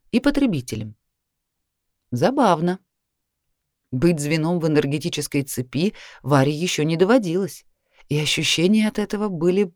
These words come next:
более чем странные. Варя сдержала усмешку, готовую заиграть на губах. Да, нужно пополнить запас энергии.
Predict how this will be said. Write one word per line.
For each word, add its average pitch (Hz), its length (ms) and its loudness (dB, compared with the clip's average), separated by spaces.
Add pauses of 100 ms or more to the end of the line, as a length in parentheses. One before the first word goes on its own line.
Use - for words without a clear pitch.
более 180 380 4
чем 160 300 -2
странные. 117 760 0 (1500)
Варя 180 360 0
сдержала 151 520 2
усмешку, 156 680 -2 (220)
готовую 160 500 0
заиграть 147 480 0
на 139 120 -2
губах. 135 520 -6 (1200)
Да, 135 340 -2 (840)
нужно 240 380 4
пополнить 170 680 -2
запас 139 400 -4
энергии. 123 600 -4